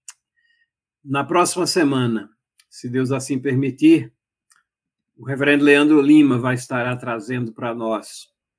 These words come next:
instruções sobre o livro de Deuteronômio.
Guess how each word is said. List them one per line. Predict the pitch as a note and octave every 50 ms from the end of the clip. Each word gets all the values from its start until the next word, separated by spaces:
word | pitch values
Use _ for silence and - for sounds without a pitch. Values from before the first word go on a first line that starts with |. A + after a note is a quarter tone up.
| _ _ _ _ _ _ _ _ _ _ _ _ _ _ _ _ _ _ _ _ _ _ _ -
instruções | D3+ B2 - - D3+ C#3+ C#3 B2+ - - D3 C#3 C3 B2+ B2
sobre | - - C#3+ B2 B2
o | B2 A#2+
livro | A#2+ C3+ C#3+ C3+ A#2 B2+
de | A#2+ B2
Deuteronômio. | B2 A#2 C3 C3 B2+ B2+ C#3+ C3+ C3 C3 A#2+ A#2 A2+ G#2+ F#2+ F2+ F#2 G2 -